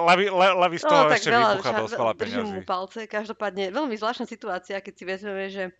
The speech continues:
Speaker 2: ako dlho Tottenham nevedel, nevedel nájsť, ehm, náhradu za Mourinha. A boli tam rôzne mená, už boli dohodnutí, nespomeniem si teraz na, na meno toho, mm, trénera,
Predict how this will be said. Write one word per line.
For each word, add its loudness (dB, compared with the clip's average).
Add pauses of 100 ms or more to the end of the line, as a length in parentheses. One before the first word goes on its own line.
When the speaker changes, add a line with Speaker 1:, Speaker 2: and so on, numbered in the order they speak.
(280)
Speaker 2:
ako -6
dlho 0
Tottenham -6
nevedel, -6
nevedel -8
nájsť, -10 (120)
ehm, -8
náhradu -8
za -6
Mourinha. -8 (480)
A -6
boli -4
tam -4
rôzne -4
mená, -2
už -10
boli -6
dohodnutí, -6 (320)
nespomeniem -6
si -14
teraz -10
na, -6 (320)
na -6
meno -6
toho, -10 (160)
mm, -10 (640)
trénera, -8